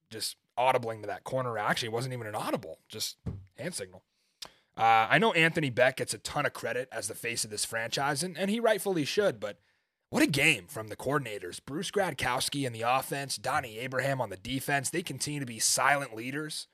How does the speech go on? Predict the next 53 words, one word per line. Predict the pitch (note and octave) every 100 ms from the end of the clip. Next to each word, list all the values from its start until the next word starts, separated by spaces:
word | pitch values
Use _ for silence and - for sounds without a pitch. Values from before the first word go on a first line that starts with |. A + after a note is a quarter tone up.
| _ _ -
of | A#2+
this | A#2
Saint | - C3+ B2+
Louis | C3 A2+
group. | - C#3 D#3+ - _ _ _ _ _ _ _ -
And | B2+
I |
know | D#3+ A#3+
there | C4+
was | A3+ F3
a |
lot | E3 A3
of | D#3+
doubt, | C#3 A3+ B3+ -
including | A#2+ - G#3+ C4
myself. | G#3+ - F3 B3 -
Remember, | B2+ G#3 D3+
I | A#2+
had | A3 B3+
Saint | - A3+
Louis, | E3+ C4 -
I'm | C3+
not | A3 A#3
afraid | - G3+
to | G#3
admit | F#3 D3+ E3+
it, | C#3+
number | D3+ C3+
six | - A3+ A3 - - _ _ -
in | C3+
my | C3+
preseason | - E3 E3 F3+ D3
power | A#2 D#3 G3
poll. | - G#2+ G#2+ - _ _ _ _ _
And | - B2+ B2+ B2 A#2+ - _ _ _
there | A2+ C3
was | G3
a |
lot | G3 C3+ A3 G#3+
of | B2+ B2+
narrative | D#3+ A#3+ E3+ A#2+
going | B2 C3
around | B2 A#2 D#3+ C#3+
saying, | - A#2+ A2
"Oh, | F#2
these | F2+ -
coordinators | - E3+ E3+ E3+ E3+ E3+
are |
inexperienced, | D#3 C#3+ - D#3+ D#3+ D#3+ D#3 -
the, | G#2+ -
the | G2
head | - B2
coach | - D3+ F3 - -